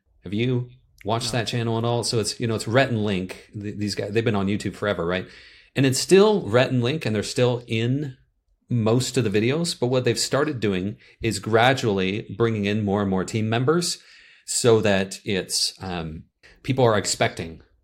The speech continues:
Speaker 1: to, to, to see more, and they're okay with it. Like, it, you would, I would almost think of them as characters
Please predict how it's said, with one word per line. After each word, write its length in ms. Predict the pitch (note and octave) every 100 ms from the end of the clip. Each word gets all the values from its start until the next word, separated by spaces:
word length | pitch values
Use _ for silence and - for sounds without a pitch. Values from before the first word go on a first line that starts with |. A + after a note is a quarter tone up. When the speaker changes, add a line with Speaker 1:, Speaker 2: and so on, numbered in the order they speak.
| -
Speaker 1:
to, 280 | A2+ F#2+ G2+
to, 300 | - G2+ F#2+
to 140 | A2+
see 140 | A#2+ C#3
more, 180 | A2+ G#2
and 120 | A2
they're 80 | G#2+
okay 240 | A2 C#3+
with 220 | A#2 E2+
it. 180 | - - _ _ -
Like, 160 | F#2+ G#2
it, 120 | F#2+ - - - -
you 240 | C3 B2
would, 160 | B2 B2
I 100 | B2
would 120 | B2 A#2+
almost 420 | C#3 D3 A#2 -
think 180 | A#2 G2+
of 100 | F2+
them 260 | F2 F2
as 340 | - G2 E2+ -
characters 880 | - A#2+ A2+ A2 C#3 E3 E3+ -